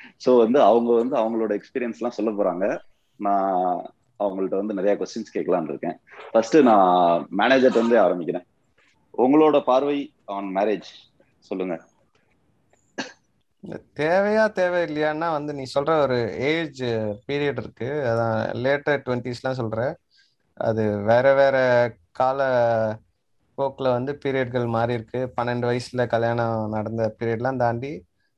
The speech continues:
Speaker 2: இப்ப அவங்கவங்க வேற வேற டிஃப்ரெண்ட் ஏஜஸ்ல கல்யாணம் பண்ணிக்கிறாங்க.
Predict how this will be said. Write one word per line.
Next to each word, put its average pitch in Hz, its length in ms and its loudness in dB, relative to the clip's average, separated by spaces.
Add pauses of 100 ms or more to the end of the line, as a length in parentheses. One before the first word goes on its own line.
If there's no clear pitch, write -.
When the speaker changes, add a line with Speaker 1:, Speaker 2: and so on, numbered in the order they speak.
(120)
Speaker 2:
இப்ப 160 560 0
அவங்கவங்க 160 340 -2
வேற 143 140 2
வேற 127 320 0
டிஃப்ரெண்ட் 127 680 -4
ஏஜஸ்ல 127 160 -6
கல்யாணம் 120 340 -2
பண்ணிக்கிறாங்க. 113 540 -4